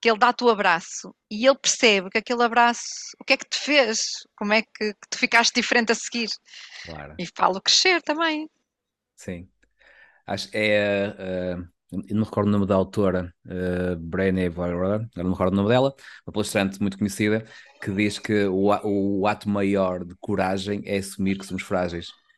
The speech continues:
Speaker 2: não é? É o, é o, é o, o topo da, da coragem, é assumir que somos vulneráveis,
Speaker 1: Hum.
Speaker 2: somos frágeis. Eh, e isso é, é, é fantástico, não é? Eh,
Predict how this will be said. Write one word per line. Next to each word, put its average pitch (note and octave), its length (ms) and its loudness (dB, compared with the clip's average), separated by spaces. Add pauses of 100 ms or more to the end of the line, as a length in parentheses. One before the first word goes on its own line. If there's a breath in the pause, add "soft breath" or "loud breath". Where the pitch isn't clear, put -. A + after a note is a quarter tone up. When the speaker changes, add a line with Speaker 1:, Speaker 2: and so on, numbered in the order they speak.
(120)
Speaker 2:
não G2 140 2
é? A#2+ 200 2 (720)
É C3 120 2
o, C3+ 120 2
é D3+ 80 2
o, B2+ 400 2
é C3+ 120 -2
o, B2+ 180 -4 (180)
o A#2+ 100 -8
topo B2 420 0 (180)
da, G#2 540 2 (220 soft breath)
da F#2+ 100 2
coragem, G3+ 520 0
é G#2 40 0
assumir G#2 360 -4
que - 80 -14
somos G2 360 -4
vulneráveis, G2 600 0
Speaker 1:
Hum. - 40 -10
Speaker 2:
somos G2 180 -6
frágeis. F#2 580 -2 (440 soft breath)
Eh, F#2+ 680 0
e G#2 260 -2
isso G#2+ 180 -4
é, G#2+ 80 4
é, G2 340 -4
é - 20 -8
fantástico, A2+ 500 -4
não F2+ 80 -4
é? G2 120 0
Eh, G2 720 -4